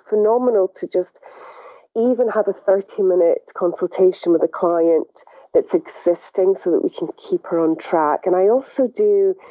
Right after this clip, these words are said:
I'll teach you how to do your own facial massage on a one-to-one as well. So it's actually not been too bad for me. I mean, I'm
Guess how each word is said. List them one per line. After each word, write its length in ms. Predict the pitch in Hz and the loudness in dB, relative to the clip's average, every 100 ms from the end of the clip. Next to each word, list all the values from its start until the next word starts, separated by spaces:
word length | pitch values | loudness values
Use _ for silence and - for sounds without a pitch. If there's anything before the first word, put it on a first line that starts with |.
| - - - - | -20 -20 -20 -8
I'll 100 | - | -6
teach 300 | 226 - - | -4 -4 -2
you 60 | 226 | -2
how 60 | 214 | -2
to 100 | - | -2
do 240 | 208 196 | 0 0
your 180 | 185 190 | 2 0
own 100 | 185 - | 0 0
facial 280 | 175 - | -2 0
massage 560 | 175 233 - 170 165 160 - - 180 | 0 0 -2 0 0 0 -6 -6 0
on 100 | 175 | 2
a 80 | |
one-to-one 540 | 170 175 175 - 170 165 | 2 0 -2 -2 0 2
as 80 | 180 | 2
well. 160 | 269 - | 0 0
So 60 | - | 0
it's 120 | - | 0
actually 320 | 330 403 392 | -2 0 0
not 140 | 381 - | 0 0
been 140 | 240 | -4
too 140 | - 214 | -4 0
bad 200 | 190 185 | 0 0
for 60 | 175 | 0
me. 140 | 180 | 2
I 40 | |
mean, 220 | 190 196 196 - - - - | 2 2 -2 -8 -20 -8 -4
I'm 240 | 214 - | -4 -6